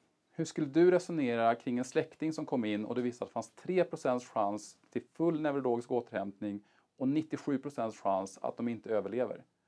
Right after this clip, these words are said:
Hur stor roll spelar egentligen siffrorna här? Beslutet att lägga ner vapnen är helt oåterkalleligt, eh, men ibland är det det enda rätta. När ni står där måste ni fatta ett snabbt beslut.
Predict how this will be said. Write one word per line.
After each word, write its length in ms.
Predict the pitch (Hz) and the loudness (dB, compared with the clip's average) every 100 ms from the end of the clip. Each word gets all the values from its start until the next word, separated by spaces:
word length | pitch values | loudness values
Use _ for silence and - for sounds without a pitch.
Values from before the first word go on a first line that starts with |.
| _ _ _ _ - | _ _ _ _ -16
Hur 80 | |
stor 320 | 135 - 143 143 | -6 -2 0 2
roll 220 | 139 135 | 2 0
spelar 340 | - 139 120 | -2 0 2
egentligen 420 | 120 117 110 117 | 2 0 -4 -8
siffrorna 400 | 117 131 - 147 | -8 -8 -8 -10
här? 180 | 123 - - _ _ _ _ _ _ _ _ _ _ _ _ _ _ - | -8 -10 -14 _ _ _ _ _ _ _ _ _ _ _ _ _ _ -10
Beslutet 320 | 131 160 156 | -2 0 2
att 100 | 160 | 2
lägga 220 | 156 156 | 2 2
ner 200 | 160 180 | 2 2
vapnen 480 | 139 127 123 135 127 | 4 4 4 0 -2
är 40 | |
helt 260 | 123 117 110 | 0 -2 -2
oåterkalleligt, 1080 | 127 104 - 107 - - - 120 104 - - _ _ | -2 -2 -4 -8 -10 -8 -2 0 -2 -6 -20 _ _
eh, 280 | 113 104 101 | -6 -4 0
men 160 | 123 151 | 0 2
ibland 400 | 127 139 135 123 | 4 4 4 2
är 40 | |
det 60 | 110 | 2
det 100 | 117 | 0
enda 200 | 98 101 | 0 -2
rätta. 380 | 107 - - - _ _ _ _ _ | -2 -2 -4 -4 _ _ _ _ _
När 120 | 123 | -2
ni 80 | 127 | -2
står 300 | - 170 165 | 0 2 4
där 100 | 131 | 4
måste 240 | 127 123 | 2 -2
ni 40 | 120 | -4
fatta 200 | 113 - | -4 -4
ett 100 | - | -6
snabbt 380 | - 156 156 - | -2 -2 -2 -4
beslut. 520 | 135 131 127 - | -4 -2 -4 -6